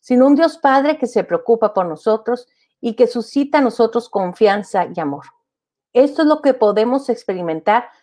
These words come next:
al acercarnos a Jesús con un espíritu sencillo, la revelación de una sabiduría que no es cuestión de erudición, sino la sabiduría del amor.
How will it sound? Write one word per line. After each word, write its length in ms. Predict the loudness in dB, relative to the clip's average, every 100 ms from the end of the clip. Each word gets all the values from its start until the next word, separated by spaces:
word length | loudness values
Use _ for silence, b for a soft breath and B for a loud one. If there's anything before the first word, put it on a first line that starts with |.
| B -2
al 140 | 0
acercarnos 720 | 0 -2 -2 0 2 0 -2
a 60 | -6
Jesús 500 | -6 -6 -6 -6 _ _ _ _
con 180 | 0 2
un 140 | 0
espíritu 460 | -2 -2 -4 -4 -6
sencillo, 640 | -8 -10 -12 -14 -16 -20 _ _ _ _
la 180 | 2 2
revelación 920 | 4 2 4 2 0 -2 0 2 0
de 100 | 0
una 180 | -2 -2
sabiduría 800 | -4 -6 -4 -6 -2 -2 -4 -8 _ _ _
que 100 | 2
no 100 | 2
es 120 | 0
cuestión 440 | -4 -4 -2 0 0
de 80 |
erudición, 580 | 0 -2 -6 -6 -8 -8 _ _ _ _
sino 260 | 0 2
la 120 | 4 2
sabiduría 680 | 0 0 -2 -2 0 0
del 160 | 0 -4
amor. 260 | -6 -10